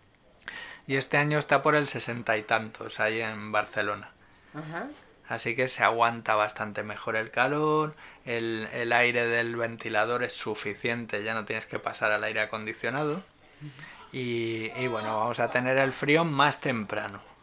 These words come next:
Speaker 1: nos va a venir más pronto. Y ahora lo que tenemos es un cambio de verano a otoño. Es decir, del, más o menos del doce al treinta de, de este mes estamos en los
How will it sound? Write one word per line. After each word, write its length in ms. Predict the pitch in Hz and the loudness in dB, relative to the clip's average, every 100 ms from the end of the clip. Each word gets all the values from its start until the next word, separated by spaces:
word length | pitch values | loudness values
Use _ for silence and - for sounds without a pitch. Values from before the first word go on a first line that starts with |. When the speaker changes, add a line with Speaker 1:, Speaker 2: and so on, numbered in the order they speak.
| _ | _
Speaker 1:
nos 240 | 120 104 110 | -10 -8 -4
va 100 | 113 | -2
a 60 | |
venir 420 | 117 117 117 120 117 | -2 0 -2 0 -2
más 300 | 110 104 104 | -2 -2 -2
pronto. 460 | - - 101 101 - - - - - - - - - | -8 -10 -10 -12 -18 -20 -20 -20 -20 -18 -18 -20 -4
Y 80 | |
ahora 220 | 120 113 120 | 0 2 2
lo 100 | 143 | 2
que 100 | 120 | -2
tenemos 460 | - 101 104 139 | -6 -10 -8 -8
es 140 | 135 - | -8 -10
un 180 | 107 107 | -12 -4
cambio 520 | - 101 104 113 139 | 0 0 -2 -4 -4
de 140 | 147 | -2
verano 340 | 107 101 98 104 | -2 -4 -6 -4
a 60 | |
otoño. 480 | 101 101 101 101 131 - - - - - - - _ _ _ _ 131 | -6 -6 -8 -8 -12 -18 -20 -20 -20 -20 -20 -20 _ _ _ _ -18
Es 60 | 120 | -14
decir, 460 | 113 - 113 113 | -14 -12 -12 -10
del, 260 | 113 110 107 | -10 -12 -10
más 260 | 113 120 127 | -6 -6 -4
o 40 | |
menos 280 | 123 123 127 | -4 -4 -4
del 280 | 123 110 110 | -4 -6 -2
doce 540 | 123 127 - - 101 - - - - | 2 2 0 -10 -10 -12 -18 -16 -12
al 280 | - 107 104 | -4 -4 -4
treinta 640 | - 127 127 127 113 117 - _ - - _ _ | -2 0 2 -2 -4 -6 -6 _ -20 -20 _ _
de, 380 | - 110 107 104 | -10 -4 -4 -4
de 180 | 101 107 | -4 -4
este 280 | 107 - 120 | -4 -2 -2
mes 300 | 131 147 165 | 0 -4 -4
estamos 540 | 127 - 110 107 - | -10 -10 -6 -6 -4
en 140 | 113 107 | -6 -4
los 280 | 101 101 | -4 -4